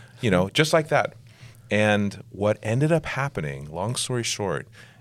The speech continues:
is she began, people kept, started coming to her and saying,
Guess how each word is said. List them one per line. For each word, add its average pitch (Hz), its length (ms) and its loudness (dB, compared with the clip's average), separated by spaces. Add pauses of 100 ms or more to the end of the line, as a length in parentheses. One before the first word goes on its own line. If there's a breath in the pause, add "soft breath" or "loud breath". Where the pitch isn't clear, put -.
(100)
is 90 580 -8
she 107 380 -6
began, 92 680 0 (220)
people - 280 2
kept, - 280 -2
started 110 320 -2
coming 113 320 -6
to - 120 -10
her - 280 -12
and - 100 -14
saying, 82 380 -4